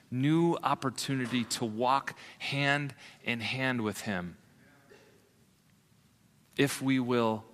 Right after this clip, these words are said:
but listen. It's not so much the Magi's methods that I think are notable. And this is what we sometimes talk about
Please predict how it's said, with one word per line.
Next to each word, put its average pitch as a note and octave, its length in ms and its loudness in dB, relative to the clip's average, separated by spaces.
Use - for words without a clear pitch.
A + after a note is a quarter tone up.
but G2+ 280 2
listen. G2+ 400 0
It's - 240 4
not D#3 340 2
so - 160 0
much - 640 2
the A2+ 100 0
Magi's A2 640 2
methods C3+ 840 -2
that C3+ 140 6
I C3+ 60 2
think D#3 260 -4
are C3+ 160 2
notable. D3 640 2
And C3 80 -4
this D3 160 2
is C#3+ 140 0
what C#3+ 120 2
we C3 120 0
sometimes A#2+ 720 0
talk C3 300 2
about D#3 420 0